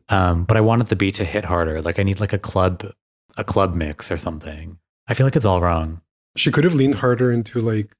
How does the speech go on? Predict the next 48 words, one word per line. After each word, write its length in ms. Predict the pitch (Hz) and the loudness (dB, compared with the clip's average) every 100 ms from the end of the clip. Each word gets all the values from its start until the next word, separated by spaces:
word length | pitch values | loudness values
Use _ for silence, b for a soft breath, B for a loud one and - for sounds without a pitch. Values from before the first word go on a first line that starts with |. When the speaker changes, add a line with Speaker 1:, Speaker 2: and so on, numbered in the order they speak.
| - | -4
Speaker 2:
because 320 | 135 135 127 117 | -2 0 0 0
that 200 | 120 123 | 0 0
song 200 | - 160 | 2 2
has 240 | 147 131 | 2 -2
this, 220 | 123 120 117 | -4 -4 -2
like, 120 | 104 - - | -6 -8 0
maybe 200 | 135 147 | 2 2
it's 120 | 170 | 2
not 100 | 131 | 2
a 20 | |
Y 140 | 120 120 | 2 2
two 160 | 117 | 2
K, 200 | 110 131 | 0 2
but 140 | 107 107 | 2 0
it 40 | |
has 180 | 110 - | 0 2
a 60 | 143 | 2
Y 160 | 120 | 2
two 160 | 120 120 | 0 -4
K 320 | - 123 117 | -2 0 0
early, 280 | 120 117 123 | 0 -2 -2
like, 320 | 120 113 107 - - | -2 -2 -2 -6 -2
electronic 640 | 135 110 - 107 107 113 | -2 -2 -2 0 0 0
aspect 400 | 104 110 131 - | -2 -4 -4 -2
of 100 | 143 | 0
it 80 | 131 | 0
as 60 | |
being, 160 | 110 107 | 0 0
like, 120 | 107 | 0
anthemic 600 | 113 107 - 107 110 110 | -2 -2 0 0 0 -2
and 100 | 110 | -4
huge. 380 | 101 107 135 - - | -2 -2 -4 -8 -2
I 60 | |
mean, 160 | 120 113 | 0 0
Cry 220 | 110 113 | 0 -2
For 160 | 107 131 | 0 0
You. 240 | 156 185 - _ _ _ _ | 0 -2 -10 _ _ _ _
Speaker 1:
Yeah, 300 | - 110 107 | 2 4 6
Speaker 2:
And 80 | 143 | 4
I 60 | 156 | 4
Speaker 1:
right. 80 | 151 | 4
Speaker 2:
like 160 | 185 185 | 2 0
the, 260 | 196 185 - - | 0 -2 -4 -2
I 100 | 139 | 2
like 200 | 156 156 | 2 0
the 80 | 160 | 0
beat, 240 | 127 139 | 0 0
the, 300 | 127 123 117 | 2 0 0